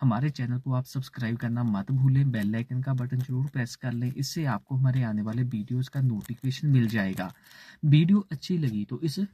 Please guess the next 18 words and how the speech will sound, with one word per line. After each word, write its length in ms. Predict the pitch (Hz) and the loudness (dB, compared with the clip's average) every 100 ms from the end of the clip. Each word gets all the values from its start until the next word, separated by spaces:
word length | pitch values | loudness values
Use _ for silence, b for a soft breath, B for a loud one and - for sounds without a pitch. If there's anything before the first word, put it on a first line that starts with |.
| _ _ - | _ _ 2
लाइक 460 | 127 120 120 165 | 4 6 4 2
जरूर 260 | 147 120 107 | 0 -2 -6
कर 80 | 92 | -10
दें। 200 | 69 85 - _ 123 | -10 -12 -14 _ 0
दोस्तों, 400 | 135 139 185 202 B B 127 | 2 2 2 0 B B 0
आइए 260 | 131 151 160 | 2 2 0
पहले 280 | 139 127 151 | -2 -2 -4
इसका 280 | 131 - 143 | -6 -4 -2
लास्ट 440 | 110 107 143 - | 0 -2 -4 -4
वन 200 | 123 117 | -2 0
मंथ 200 | 120 110 | 0 -2
का 160 | - 139 | -2 -4
चार्ट 360 | - 107 113 147 | -2 -2 0 2
पैटर्न 380 | 156 135 139 | 2 2 0
जो 140 | 107 95 | 0 -4
है 60 | |
वो 160 | 104 131 | -6 -8
स्टडी 360 | - 117 107 | -4 -2 -2